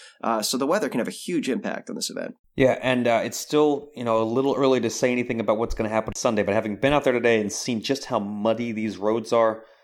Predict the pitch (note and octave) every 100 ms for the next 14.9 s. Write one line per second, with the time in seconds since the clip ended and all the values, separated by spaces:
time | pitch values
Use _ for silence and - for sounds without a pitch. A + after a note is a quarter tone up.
0 | _ _ _ - A2 - C3 B2 - A#2+
1 | A#2 A2 - - _ _ - C3+ A#2 G2
2 | E2+ - G2+ - F2+ - _ _ - G#2
3 | B2+ D#3 D3+ C3+ A2+ A#2 F#2+ B2 C3+ A2+
4 | - - G#2+ C#3 C3 - A#2 G#2 F#2 G2
5 | F#2+ - G#2+ F#2+ - G#2 F#2 - _ _
6 | E3+ C#3 G2+ C3 A#2 G#2+ C3 - - _
7 | _ _ _ _ - B2 A#2+ C3 D#3+ E3
8 | D3+ A#2 G#2 A#2 G#2+ E2+ G2 - _ -
9 | D3+ G2+ - G2 F#2+ - - B2 C3 F#2+
10 | - F#2 - F#2 F2 - F#2+ A2+ G2 -
11 | A2 F#2 - G2+ G2 F#2+ G2+ G2 F2 F2+
12 | E2+ - A#2 F#2+ F#2 B2+ D#3+ E3+ C3 C3
13 | A2+ A2 G#2 A#2+ C3+ A2+ A2 G2+ - G#2+
14 | - - C3+ A2 G2 F2 D#2 - -